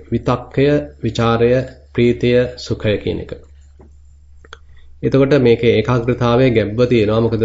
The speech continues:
ධ්‍යානයක් කියලා කියන්නේ හොඳට හිත ඒකාග්‍ර වීමක්. ඒතර ඒකාග්‍රතාවයත් මෙතෙන්දී අන්තර්ගතයි. ඒතර එහෙනම් මෙන්න මේ කාරණා පහ,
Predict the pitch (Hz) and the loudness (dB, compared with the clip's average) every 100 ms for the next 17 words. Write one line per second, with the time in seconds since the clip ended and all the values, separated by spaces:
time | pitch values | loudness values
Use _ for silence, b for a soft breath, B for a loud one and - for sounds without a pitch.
0 | 104 98 107 110 110 - 104 - 107 117 | -2 -2 0 0 -2 -4 -4 -2 -2 0
1 | 110 98 110 110 104 95 92 95 107 107 | -2 -2 -2 -2 -2 -4 -4 -2 -2 0
2 | 113 113 120 143 123 110 104 107 101 98 | 0 2 2 0 -2 -2 0 -2 -4 -4
3 | 101 95 113 - - - 104 101 101 90 | -4 -2 -2 -6 -18 -12 -10 -6 -4 -4
4 | 95 95 107 120 98 - 76 - - b | -6 -6 -4 -4 -4 -6 -8 -16 -20 b
5 | b b b - 123 131 131 120 120 123 | b b b -2 0 2 2 2 2 0
6 | 123 110 110 120 113 - 110 | -2 -2 0 0 -2 -2 -4